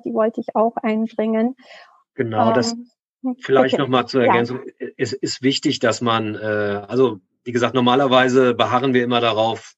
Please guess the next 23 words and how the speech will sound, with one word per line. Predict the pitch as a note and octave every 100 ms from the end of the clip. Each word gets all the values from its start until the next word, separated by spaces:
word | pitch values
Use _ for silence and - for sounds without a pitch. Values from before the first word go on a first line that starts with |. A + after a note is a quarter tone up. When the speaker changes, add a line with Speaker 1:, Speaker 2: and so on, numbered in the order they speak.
| _
Speaker 2:
wir | A#2+ B2+
sind | B2+
Gewerkschaft, | B2 A#2 A#2+ C#3+ - C#3 C3 - - -
Artikel | A#2 C3 B2+
neun | A#2+ B2+
Absatz | A#2 A#2 A#2+ -
drei, | G#2+ A#2+
wir | A2+
machen | F#2+ B2+
das | A#2 -
einfach | A2+ A#2 G#2
und, | - A2 G#2 -
äh, | G#2+
da | G2+
hat | G#2
uns | G#2
keiner | - G#2 F#2+
reinzuquatschen. | G2 - - - - - E3
Ja, | -
das | F2+ F#2+
ist | -
unser | G2+ G2+ G2
Recht. | G2 -